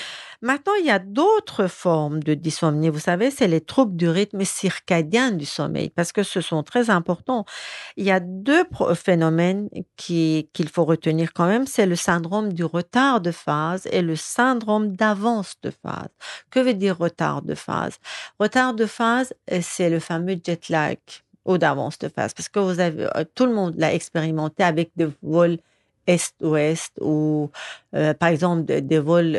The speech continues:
vers les États-Unis depuis l'Europe, et cetera. Le, les fuseaux hor-, horaires que nous traversons sont quand même assez importants et l'horloge biologique ne peut pas vraiment r-, trouver un repère. Donc, ça, c'est les décalages de phase.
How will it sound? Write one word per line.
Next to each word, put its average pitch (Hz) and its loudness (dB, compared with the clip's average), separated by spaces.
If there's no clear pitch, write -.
vers 170 4
les 151 0
États-Unis 151 0
depuis 143 -2
l'Europe, 143 0
et 139 -2
cetera. 240 0
Le, 160 2
les 147 0
fuseaux 170 0
hor-, 160 2
horaires 160 2
que 160 -4
nous 143 -4
traversons 156 0
sont 180 0
quand 190 0
même 170 0
assez 165 -2
importants 202 0
et 185 2
l'horloge 208 4
biologique 170 2
ne 175 2
peut 233 2
pas 254 2
vraiment 190 0
r-, 165 -8
trouver 208 2
un 170 0
repère. - -4
Donc, 233 4
ça, 247 0
c'est 220 0
les 165 0
décalages 160 -2
de - -14
phase. - -14